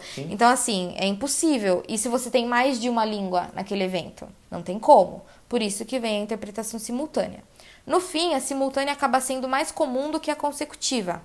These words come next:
Speaker 1: Uhum.
Speaker 2: Porque a consecutiva, ela exige muito mais do intérprete.
Speaker 1: É porque o intérprete tem que ficar fazendo o bate e volta também, né?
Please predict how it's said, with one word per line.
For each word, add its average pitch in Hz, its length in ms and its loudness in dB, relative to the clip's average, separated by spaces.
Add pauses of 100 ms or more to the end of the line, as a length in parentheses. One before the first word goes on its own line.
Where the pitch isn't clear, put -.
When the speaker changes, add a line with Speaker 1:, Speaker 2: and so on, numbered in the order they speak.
Speaker 1:
Uhum. 135 400 -8
Speaker 2:
Porque 220 140 -2
a 233 80 2
consecutiva, 247 680 -2
ela 240 140 6
exige 247 360 0
muito 294 300 -4
mais 277 300 0
do 254 140 6
intérprete. 285 800 -6
Speaker 1:
É 143 60 -16
porque 131 180 -6
o 131 40 0
intérprete 131 480 2
tem 143 120 -8
que 131 60 -12
ficar - 120 -10
fazendo 131 480 0
o 143 160 0
bate 131 320 2
e - 20 -4
volta 127 380 2
também, 113 380 -8
né? 117 180 -10